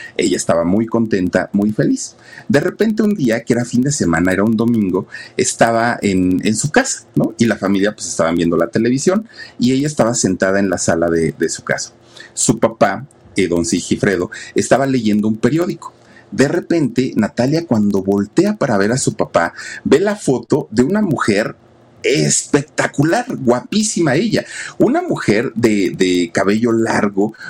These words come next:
una mujer muy bonita, muy, muy, muy bonita, pero además voluptuosa ella, ¿no? Y le llamó mucho la atención a Natalia porque dijo, "Aquí están anunciando algo, sí o sí". Bueno,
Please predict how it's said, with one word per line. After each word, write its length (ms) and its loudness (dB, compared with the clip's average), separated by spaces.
una 220 2
mujer 500 0
muy 480 2
bonita, 480 0
muy, 180 2
muy, 160 2
muy 140 2
bonita, 420 -2
pero 140 2
además 480 -4
voluptuosa 960 0
ella, 320 0
¿no? 200 -2
Y 120 2
le 100 0
llamó 260 0
mucho 280 0
la 80 0
atención 440 2
a 60 2
Natalia 460 0
porque 240 -2
dijo, 340 -2
"Aquí 320 0
están 300 0
anunciando 680 0
algo, 460 2
sí 500 -2
o 120 0
sí". 260 0
Bueno, 260 -2